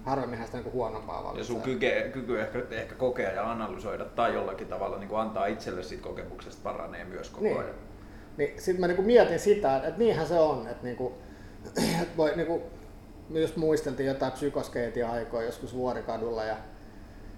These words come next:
Speaker 1: olihan ne niinku hauskoja aikoja, mut kyllähän ne samalla silloin, niin sä olit niinku valtavan ahdistunut, että vittu, että Helsinki on niinku ankea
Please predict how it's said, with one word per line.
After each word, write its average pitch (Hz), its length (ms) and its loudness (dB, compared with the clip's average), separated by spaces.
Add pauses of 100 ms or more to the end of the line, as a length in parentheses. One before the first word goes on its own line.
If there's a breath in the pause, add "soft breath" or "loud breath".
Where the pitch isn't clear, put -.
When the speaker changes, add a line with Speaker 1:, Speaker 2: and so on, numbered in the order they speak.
(560 loud breath)
Speaker 1:
olihan 180 260 8
ne 175 60 2
niinku 175 160 0
hauskoja 151 500 6
aikoja, 131 280 4
mut 120 160 -4
kyllähän 147 180 0
ne 147 80 0
samalla 143 360 2
silloin, 131 440 2 (120)
niin 131 120 -6
sä 139 100 -2
olit 131 200 -2
niinku 147 220 -4
valtavan 117 540 6
ahdistunut, 113 600 -6
että - 160 -10
vittu, 147 260 -4
että - 100 -8
Helsinki 110 460 -4
on 110 160 -6
niinku 113 200 -8 (180)
ankea 117 580 0